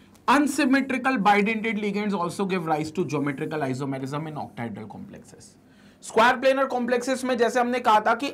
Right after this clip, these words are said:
अनसिमेट्रिकल bidentate, अनसिमेट्रिकल bidentate मतलब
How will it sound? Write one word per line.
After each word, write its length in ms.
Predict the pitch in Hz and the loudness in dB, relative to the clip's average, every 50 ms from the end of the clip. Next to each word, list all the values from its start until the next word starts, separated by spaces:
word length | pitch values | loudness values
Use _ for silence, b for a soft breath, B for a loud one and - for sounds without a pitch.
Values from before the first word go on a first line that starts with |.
| - - | -2 -2
अनसिमेट्रिकल 760 | 240 262 277 - - 277 247 247 254 254 247 240 240 254 240 | 0 0 0 0 -2 0 0 0 0 0 -2 0 0 0 2
bidentate, 680 | 196 202 180 180 165 160 139 110 110 95 - - - - | 2 2 2 2 0 -2 -4 -6 -8 -10 -14 -14 -10 -6
अनसिमेट्रिकल 640 | 143 196 208 233 233 220 226 208 226 226 220 233 220 | -4 -2 -2 -2 -2 -2 -2 -4 -4 -2 0 0 2
bidentate 500 | 190 196 208 190 208 208 208 214 208 214 | 2 2 2 2 -2 0 0 -2 -2 0
मतलब 480 | 196 185 180 220 240 294 285 B B | -2 0 2 4 4 4 2 B B